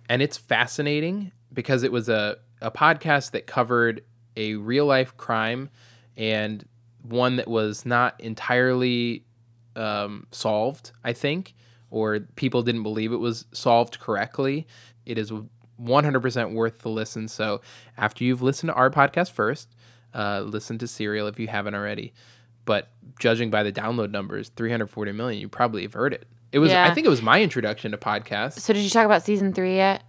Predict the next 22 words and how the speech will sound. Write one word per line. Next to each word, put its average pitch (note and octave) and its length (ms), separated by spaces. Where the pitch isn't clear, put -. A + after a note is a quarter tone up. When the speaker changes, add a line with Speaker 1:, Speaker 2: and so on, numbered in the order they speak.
Speaker 1:
No. B2+ 280
Speaker 2:
No. E3 260
So F3+ 160
season A3+ 420
three, F#3 320
so F#3+ 220
it's E3 220
gonna G3 180
be, F3 500
um, D#3+ 300
narrated E3+ 440
by D#3+ 220
Sarah D#3+ 320
Koenig. E3 720
She's A3 460
doing G#3 240
season F#3+ 280
three E3 220
again, D3+ 320
so D#3 140
that's D#3+ 260
fantastic. D#3 840